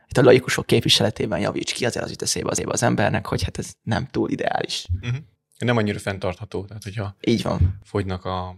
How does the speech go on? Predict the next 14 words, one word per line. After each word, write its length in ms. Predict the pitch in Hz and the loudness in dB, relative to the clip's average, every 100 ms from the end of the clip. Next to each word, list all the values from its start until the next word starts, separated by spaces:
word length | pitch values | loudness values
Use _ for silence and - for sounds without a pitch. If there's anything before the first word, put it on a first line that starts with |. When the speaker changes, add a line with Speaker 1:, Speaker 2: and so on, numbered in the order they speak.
| - | -14
Speaker 2:
az 100 | 101 | -4
aktív 280 | 92 - 90 | -4 -4 -6
dolgozók. 420 | 90 92 92 95 - - | -2 0 0 -2 -10 -2
Ez 100 | 117 | 2
ugye 140 | 127 | 4
egy 120 | 135 | 4
ilyen 200 | 139 143 - | 4 2 4
valós 360 | 131 135 104 | 4 6 4
időben 400 | 117 107 92 92 | 2 2 2 -2
történő 680 | 92 107 117 131 131 135 139 139 _ | 2 0 2 -2 0 0 -2 -4 _
adóforintok 800 | 127 104 92 - 113 110 104 - | 4 6 2 2 0 2 0 2
újraelosztásáról 1000 | 101 90 90 90 - 92 90 92 90 92 | 2 4 4 2 -2 -2 -2 -2 0 0
szóló 380 | - 95 92 | -2 -4 -4
történet. 640 | 95 131 135 120 104 98 | -2 -2 2 2 2 0